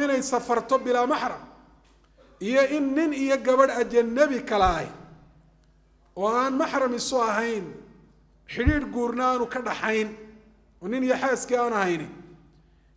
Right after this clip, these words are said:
inay meel ku gooni noqdaan. Nabigu calayhi salaatu wasalaam wuxuu yidhi, "لا يخلون رجل بامرأة، ولا تسافرن امرأة إلا ومعها محرم."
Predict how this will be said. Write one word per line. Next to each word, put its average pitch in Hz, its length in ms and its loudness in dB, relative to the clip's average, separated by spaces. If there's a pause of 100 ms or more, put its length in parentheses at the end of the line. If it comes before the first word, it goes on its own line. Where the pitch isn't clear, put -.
inay 226 160 -2
meel 240 200 2
ku 247 120 -10
gooni 214 360 2
noqdaan. 202 420 -2 (1800)
Nabigu 233 300 2
calayhi 240 240 0
salaatu 240 340 0
wasalaam 220 380 0
wuxuu 208 180 -4
yidhi, 160 260 0 (1500)
"لا 240 120 2
يخلون 240 500 6
رجل 233 400 2
بامرأة، 214 460 -2 (1120)
ولا 240 220 4
تسافرن 233 840 0
امرأة 247 520 -2 (960)
إلا 240 200 2
ومعها 214 640 2
محرم." 196 640 -2